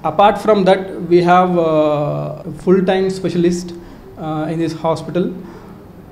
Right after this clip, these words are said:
uh, along with, uh, critical care, uh,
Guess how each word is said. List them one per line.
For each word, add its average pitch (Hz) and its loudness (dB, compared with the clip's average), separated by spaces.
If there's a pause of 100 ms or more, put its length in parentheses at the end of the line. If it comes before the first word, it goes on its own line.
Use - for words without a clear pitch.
uh, 151 -6
along 185 2
with, 180 0
uh, 151 2
critical 170 0
care, 185 0 (460)
uh, 156 -4